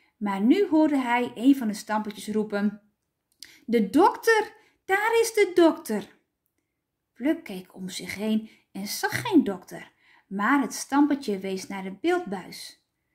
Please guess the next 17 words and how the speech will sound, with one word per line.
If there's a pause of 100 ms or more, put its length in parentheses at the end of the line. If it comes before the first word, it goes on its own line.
(280)
"Waar
en
bol,
het
is
onze
dokter," (640)
riep
vader
Stamper. (300)
"Vandaar
dat
hij
vandaag
niet
is
gekomen.